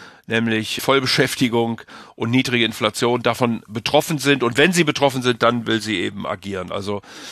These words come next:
er ist dann gefragt worden, ob die Wahrscheinlichkeit hoch, hoch sei, dass die Fed im nächsten Jahr die Zinsen, äh, anheben müsste nochmal. Das hat er verneint. Er hat sich aber auch nicht darauf festgelegt, also Jerome Powell jetzt,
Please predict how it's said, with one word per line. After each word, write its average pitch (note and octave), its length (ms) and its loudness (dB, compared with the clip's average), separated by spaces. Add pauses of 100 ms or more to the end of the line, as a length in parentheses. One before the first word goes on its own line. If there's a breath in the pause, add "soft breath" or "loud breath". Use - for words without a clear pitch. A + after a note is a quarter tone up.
(300 loud breath)
er G2+ 160 -2
ist - 160 2
dann B2+ 80 2
gefragt B2+ 460 2
worden, C3+ 260 4
ob A2+ 160 -4
die A#2+ 120 -4
Wahrscheinlichkeit A#2+ 680 0
hoch, B2 380 -2
hoch C#3 200 -2
sei, A#2+ 200 2
dass A#2 160 -4
die A#2 100 -6
Fed A#2+ 300 -2
im A2 140 -4
nächsten A2+ 380 -4
Jahr A2 280 2
die G#2+ 160 -8
Zinsen, G#2+ 520 -6 (540 loud breath)
äh, G#2 300 0
anheben E3+ 540 6
müsste D#3 380 0
nochmal. C#3 800 2
Das A#2 320 -2
hat B2 160 -2
er A#2 100 0
verneint. A#2 800 2 (480 loud breath)
Er A#2+ 160 2
hat C3+ 140 2
sich C3+ 220 -2
aber A#2 140 4
auch B2 200 2
nicht C3 220 -6
darauf A#2 240 2
festgelegt, A#2 580 -2
also G#2 160 -4
Jerome G2+ 320 -2
Powell B2 360 2
jetzt, A#2 340 -2